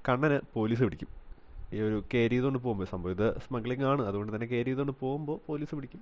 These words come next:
അവിടെ ചെറിയ പ്രശ്നങ്ങളൊക്കെ ഉണ്ടാകുന്നു. അടുത്ത ദിവസം കണ്ണന് മുംബൈക്ക് പോകാനുള്ളതാണ്.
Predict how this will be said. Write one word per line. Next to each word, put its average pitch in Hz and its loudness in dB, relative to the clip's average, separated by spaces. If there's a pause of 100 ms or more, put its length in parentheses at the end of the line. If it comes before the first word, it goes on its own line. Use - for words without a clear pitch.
(100)
അവിടെ 165 -10
ചെറിയ 170 -6
പ്രശ്നങ്ങളൊക്കെ 160 -6
ഉണ്ടാകുന്നു. 147 0
അടുത്ത 156 -2
ദിവസം 180 -2 (180)
കണ്ണന് 151 0
മുംബൈക്ക് 160 2
പോകാനുള്ളതാണ്. 127 4